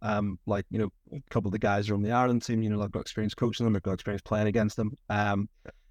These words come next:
and yeah, Sean's something else as well. Like, that test against kinda,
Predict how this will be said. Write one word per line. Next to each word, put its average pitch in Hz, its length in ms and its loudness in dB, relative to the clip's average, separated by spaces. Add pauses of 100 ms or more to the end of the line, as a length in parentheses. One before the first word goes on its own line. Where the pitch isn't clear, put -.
(200)
and 110 120 2
yeah, 107 220 4
Sean's 107 320 2
something 104 260 2
else 98 200 0
as 92 100 0
well. 101 240 2
Like, 101 220 2
that 117 240 2
test 107 420 0
against 104 380 0
kinda, 101 340 2